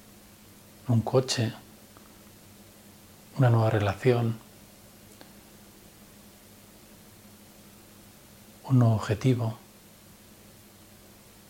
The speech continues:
Y todo ello nos abstrae más, cada vez más de la realidad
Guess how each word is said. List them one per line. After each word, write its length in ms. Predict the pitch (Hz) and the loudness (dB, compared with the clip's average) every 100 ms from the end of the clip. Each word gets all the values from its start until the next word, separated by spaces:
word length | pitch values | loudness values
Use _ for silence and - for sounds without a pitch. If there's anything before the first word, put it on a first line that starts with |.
| - - - - - - - - - - - - - - - - - - - - - - - - - - - - - - | -20 -20 -20 -20 -20 -20 -20 -20 -20 -20 -20 -20 -20 -20 -20 -20 -20 -20 -20 -20 -20 -20 -20 -20 -20 -20 -20 -20 -20 -20
Y 100 | - | -16
todo 260 | - 151 143 | 0 6 6
ello 160 | 147 147 | 6 4
nos 180 | 135 | 2
abstrae 480 | 120 - - 135 131 | 0 -2 2 4 4
más, 460 | 127 127 139 - - - - - | 2 0 -2 -6 -10 -18 -20 -4
cada 200 | - 131 | 4 6
vez 160 | 127 120 | 6 6
más 280 | 123 123 123 | 4 2 2
de 60 | |
la 100 | 113 | 2
realidad 560 | 113 110 113 120 127 | 2 4 4 4 2